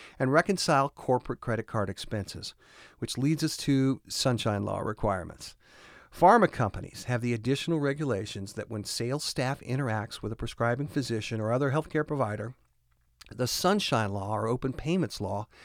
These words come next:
requires that a pharma manufacturer provide anything of value, whether it's lunch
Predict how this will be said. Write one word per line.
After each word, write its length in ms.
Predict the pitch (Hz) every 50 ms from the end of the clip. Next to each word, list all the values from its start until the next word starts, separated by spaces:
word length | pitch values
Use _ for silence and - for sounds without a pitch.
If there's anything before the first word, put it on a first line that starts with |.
| - - - - - - - -
requires 520 | 151 - - 175 175 185 202 202 185 -
that 180 | 151 151 156 143
a 60 | 131
pharma 520 | 120 - - - 151 151 170 196 220 208
manufacturer 680 | 165 143 135 135 143 143 - 127 110 104 110 - - 131
provide 540 | - - 117 107 110 104 101 98 107 - - - -
anything 480 | 131 139 175 214 202 - 208 202 202
of 80 | 214 196
value, 640 | 175 160 139 117 107 107 107 101 95 92 104 120 - _ _ _ _ _
whether 260 | - 113 104 107 101
it's 200 | 101 - - -
lunch 420 | 104 117 127 147 175 196 - -